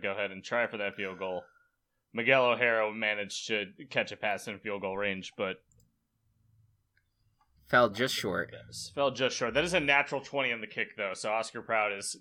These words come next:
Speaker 1: doing some, giving this team something to be proud of.
Speaker 2: Yeah, that, that, they could, they could have really used the natural twenty,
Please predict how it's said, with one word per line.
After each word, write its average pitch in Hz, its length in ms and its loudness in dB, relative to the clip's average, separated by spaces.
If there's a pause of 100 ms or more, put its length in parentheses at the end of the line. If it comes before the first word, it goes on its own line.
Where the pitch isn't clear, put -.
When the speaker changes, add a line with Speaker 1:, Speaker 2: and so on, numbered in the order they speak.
(140)
Speaker 1:
doing 113 240 -6
some, 107 260 -4 (140)
giving 120 180 0
this 107 160 -8
team 107 140 -10
something 95 300 -6
to 101 80 -14
be 90 100 -12
proud 90 260 -8
of. 85 60 -12 (140)
Speaker 2:
Yeah, 139 320 8
that, 156 320 2
that, 170 340 8
they 180 160 10
could, 196 400 4 (360)
they 196 240 8
could 196 200 2
have 180 160 2
really 165 240 4
used 151 300 -4
the 131 80 6
natural 123 360 2
twenty, 110 420 2